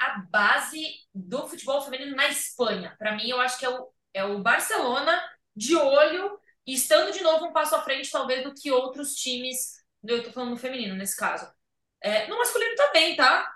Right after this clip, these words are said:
Porque se a gente parar pra pensar, é, o quanto o Barcelona hoje, até no masculino, utiliza muito mais o que vem da base do que, por exemplo, o Real Madrid, e eu tô falando utiliza, assim, de que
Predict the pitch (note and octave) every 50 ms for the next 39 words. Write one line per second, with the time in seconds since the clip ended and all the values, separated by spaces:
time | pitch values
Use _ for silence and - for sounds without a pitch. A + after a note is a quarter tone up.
0 | - _ _ _ F4 F4 - F#4 D#4 F4+ F#4 F4+ - A#4 A4+ A4 G#4 G4+ G4+ E4
1 | D4 C#4+ - - D4+ C4+ B3+ A#3+ - - - - G3+ A3 A#3 A#3 - - - -
2 | - - D4 E4+ F#4 - B4 G#4+ G#4 F#4+ - - - E4 D4 C4+ B3+ B3 B3 A#3
3 | A3+ G#3 G#3 G#3+ A3 A3 A3 G#3+ G#3 - C4 D#4+ F#4+ G#4 G#4+ G#4 - - F4 D4
4 | C#4 B3+ A3+ A3 G3 - - A#3 - - B3 A#3+ C4 - C4 A#3+ C4 D4+ - G4+
5 | G#4 G4 F4 - D#4 - D#4 A#3+ C4+ C4 B3+ C4 B3 B3 A#3 A3 A3 - A3+ A#3
6 | - A#3 - B3 A#3+ A#3 A#3 A3+ - B3 A#3+ A#3 A#3+ A3+ A3+ A3 G3 F#3 F#3+ G3+
7 | A3 C#4+ E4+ E4+ - - _ _ _ - - _ B3 C4+ D4 E4+ E4+ F4 E4 D#4+
8 | D#4+ E4 D#4+ D#4+ E4 D4 E4 E4+ F4+ F#4 F#4 F#4 F4 D4 B3+ A3+ G#3 B3 - -
9 | C4+